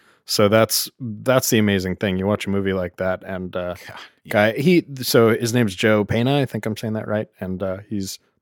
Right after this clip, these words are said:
Speaker 1: thirty-one, and he's, uh, done a few short films.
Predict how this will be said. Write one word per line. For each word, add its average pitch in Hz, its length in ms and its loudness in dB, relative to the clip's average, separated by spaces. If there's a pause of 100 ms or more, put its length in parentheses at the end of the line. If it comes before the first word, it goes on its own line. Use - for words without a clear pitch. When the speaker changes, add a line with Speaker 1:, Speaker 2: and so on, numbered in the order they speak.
Speaker 1:
thirty-one, 95 560 -4
and 92 260 -6
he's, 92 500 -6
uh, 117 220 -8 (1120)
done 131 160 6
a 117 80 4
few 113 160 2
short 120 260 4
films. 170 420 0